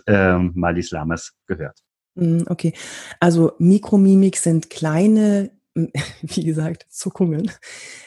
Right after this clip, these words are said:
Speaker 2: kleine Signale in der Mimik, die an Emotionen gekoppelt sind. Das ist nicht die ganze Emotion der Wut, wenn sich die, äh, die Mundwinkel nach hinten ziehen und die Augenbrauen zusammengehen und die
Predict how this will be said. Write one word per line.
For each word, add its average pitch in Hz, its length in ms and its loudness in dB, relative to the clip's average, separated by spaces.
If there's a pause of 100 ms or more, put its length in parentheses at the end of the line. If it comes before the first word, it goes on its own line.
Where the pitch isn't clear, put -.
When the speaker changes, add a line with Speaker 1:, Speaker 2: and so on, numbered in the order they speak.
(140)
Speaker 2:
kleine 190 420 2
Signale 185 640 0
in 175 360 0
der 170 200 2
Mimik, 190 680 0
die 170 440 0
an 214 260 0
Emotionen 160 560 -2
gekoppelt 156 480 -8
sind. 143 360 -6 (280)
Das 143 120 -2
ist 151 140 -2
nicht 175 240 2
die 160 260 0 (140)
ganze 185 360 0
Emotion 165 480 2
der 139 220 0
Wut, 247 460 4
wenn 147 120 2
sich 151 180 0
die, 147 400 0
äh, 135 580 -4
die 139 120 -4
Mundwinkel 180 460 2
nach 170 140 0
hinten 180 300 0
ziehen 185 300 0
und 156 160 -2
die 147 120 -4
Augenbrauen 180 720 2
zusammengehen 175 680 0
und 151 120 -4
die - 80 -10